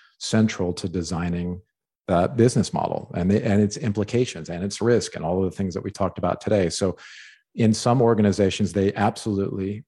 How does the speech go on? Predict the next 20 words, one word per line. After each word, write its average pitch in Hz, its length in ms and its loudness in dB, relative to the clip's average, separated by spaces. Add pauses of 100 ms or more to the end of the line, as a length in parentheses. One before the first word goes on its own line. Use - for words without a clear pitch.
(120)
um, 87 260 -4
have 87 380 -2 (120)
pricing 98 380 2
under 92 420 2
a 107 80 -2
chief 98 220 -2
product 85 320 -2
officer. 92 460 -4 (280)
Sometimes 107 500 2
it's 104 140 -2
under 101 200 2
marketing. 87 600 -4 (720)
Uh, 80 400 -2
it 76 60 -8
should 73 180 -6
never 82 240 2
be 71 120 -2
under 73 200 -4
sales, - 640 -6 (440)
ever, 113 520 -6